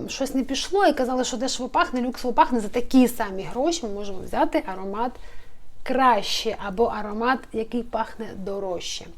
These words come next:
Але в, в цілому я навіть не описала ще аромат. Аромат в цілому легкий, ніжний, дівочий. Це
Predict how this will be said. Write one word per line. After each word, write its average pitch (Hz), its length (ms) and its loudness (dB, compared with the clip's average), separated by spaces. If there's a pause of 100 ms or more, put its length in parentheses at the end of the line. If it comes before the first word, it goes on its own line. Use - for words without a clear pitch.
(100)
Але 107 120 -10
в, - 40 -10
в - 240 -14
цілому 359 380 2
я 262 120 4
навіть 208 380 2
не 226 120 4
описала 202 420 0
ще - 180 -2
аромат. 262 260 -2 (440)
Аромат 311 300 0
в - 20 -12
цілому 247 400 2
легкий, 269 680 4
ніжний, 226 500 -2
дівочий. 196 840 -2 (380)
Це 233 480 6